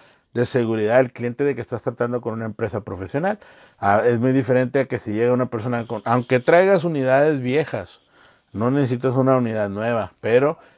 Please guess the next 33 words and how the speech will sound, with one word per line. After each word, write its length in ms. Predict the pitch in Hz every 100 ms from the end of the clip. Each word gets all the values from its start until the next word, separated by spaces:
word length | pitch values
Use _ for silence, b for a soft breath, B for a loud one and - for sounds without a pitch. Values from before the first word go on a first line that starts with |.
| b
necesitas 380 | 98 92 98 120
traer 260 | 104 95 101
una 180 | 104
unidad 300 | 107 92 92
limpia, 580 | 85 90 113 113 85 - _ _ -
¿verdad? 320 | 80 90 -
Y 120 | 104
estar 420 | 95 - - 95
limpio, 400 | 92 110 175 143
o 40 | 110
sea, 140 | 98
estar 240 | 85 - 104
presentable 760 | 123 131 151 - 107 120 139 - b b -
y 100 | 110
ad 140 | 104
hoc 200 | 98 107 _
para 180 | 120 117
el 100 | 95
trabajo. 580 | - 85 120 170 113 95 _
¿Por 180 | 98 -
qué? 140 | 175
Porque 300 | 175 202 160
nosotros 500 | 135 127 120 165 170 B B B B
nos 160 | 120
metemos 420 | 123 110 107 131 147
prácticamente 800 | 131 127 143 120 117 117 147
hasta 300 | 143 113 -
el 80 | 104
último 340 | 110 120 143 135
rincón 420 | 117 104 117 120
de 80 | 127
una 160 | 127
casa 380 | 123 120 156 151